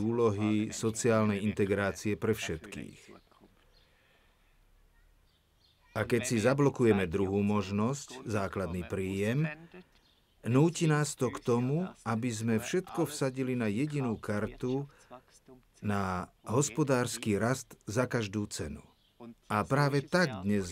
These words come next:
vyzerá reálna politika. Od krajnej pravice až po krajnú ľavicu a späť.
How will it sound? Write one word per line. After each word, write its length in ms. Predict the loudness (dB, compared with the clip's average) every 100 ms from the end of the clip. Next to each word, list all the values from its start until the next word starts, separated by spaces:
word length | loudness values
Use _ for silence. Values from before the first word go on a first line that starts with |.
| -2
vyzerá 560 | -2 2 2 4 4 4
reálna 400 | 4 4 2 0
politika. 720 | -2 -4 -6 -12 -12 -10 -12 -16 -10 -4
Od 160 | -4 -2
krajnej 640 | 0 2 2 -2 -4 -6
pravice 800 | -6 -4 -4 -4 -4 -2 -2 -4 -10 -20 _
až 320 | -6 -6 -6
po 160 | -6 -4
krajnú 400 | 0 2 2 2
ľavicu 640 | 0 -2 -2 -4 -6 -4
a 160 | -4 -6
späť. 480 | -6 -10 -10 -10